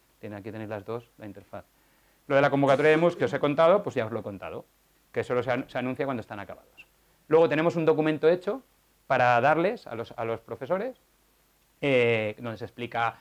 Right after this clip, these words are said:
cuál es la filosofía mooc de la universidad, etcétera, etcétera, y un spoc, que ahí tenéis la U R L, que nos han copiado los de la Carlos tercero, seguro mucho mejor, pero el mío es del año pasado, y, y donde les cuen-, es para nuestros profesores. <laughs> No, no,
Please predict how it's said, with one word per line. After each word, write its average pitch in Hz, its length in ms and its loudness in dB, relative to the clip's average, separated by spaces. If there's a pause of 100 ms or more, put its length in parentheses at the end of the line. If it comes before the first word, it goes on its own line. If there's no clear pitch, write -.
(120)
cuál 113 120 -4
es 104 60 -10
la 110 60 -2
filosofía 107 400 -8
mooc 110 160 -8
de 110 120 -6
la 110 80 -6
universidad, 156 560 0
etcétera, 147 340 -6
etcétera, 202 420 -10 (460)
y 208 280 0 (160)
un 147 200 2
spoc, 202 380 0 (140)
que 117 120 -8
ahí 120 120 0
tenéis 123 240 -6
la 127 140 2
U 131 60 6
R 143 200 4
L, 196 220 2 (120)
que 107 340 -8
nos 98 140 -18
han 113 120 -16
copiado 123 340 -6
los 98 140 -16
de 101 40 -20
la 95 100 -18
Carlos 113 220 -12
tercero, - 320 -14
seguro 107 300 -4
mucho 127 340 -4
mejor, 127 380 -6 (500)
pero 175 140 6
el 156 60 4
mío 170 160 4
es 160 80 4
del 143 100 4
año 139 160 0
pasado, 175 320 -2 (460)
y, 156 280 2 (220)
y 156 220 2
donde 147 240 2
les 135 180 2
cuen-, 147 160 0
es 131 80 -8
para 143 160 -2
nuestros 123 260 -4
profesores. 131 560 0 (460)
<laughs> - 600 -18
No, 117 220 -6
no, 101 220 -6